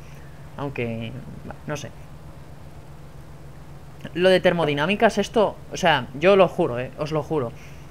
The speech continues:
No sé, se recalientan, míralo, el motor del avión ya está calentado. Increíble, los jets no se calientan, no se calientan nada.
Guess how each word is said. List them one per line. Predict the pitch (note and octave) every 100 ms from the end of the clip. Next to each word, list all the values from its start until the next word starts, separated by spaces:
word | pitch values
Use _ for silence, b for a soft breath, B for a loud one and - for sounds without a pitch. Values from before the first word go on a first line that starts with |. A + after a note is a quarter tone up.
| - -
No | F#3
sé, | - E3+ C#3
se | F3+
recalientan, | E3 E3+ E3+ G3+ G#3 G3
míralo, | F3+ E3 C3+ B2+ B2+
el | D3+
motor | D#3 D#3+ G3
del | G#3
avión | E3 F#3+ F#3+
ya | F#3
está | - G#3+
calentado. | F3+ D3+ C3+ C3 C3 D3 B2 - - - -
Increíble, | E3+ D#3+ E3 E3 C#3+
los | D#3 F3 E3+
jets | G3+
no | A#3 A3+
se | G#3
calientan, | F3 G3 E3+ B2 B2
no | D#3+
se | G#3
calientan | A3 A#3+ B3 A#3
nada. | A3+ C#3+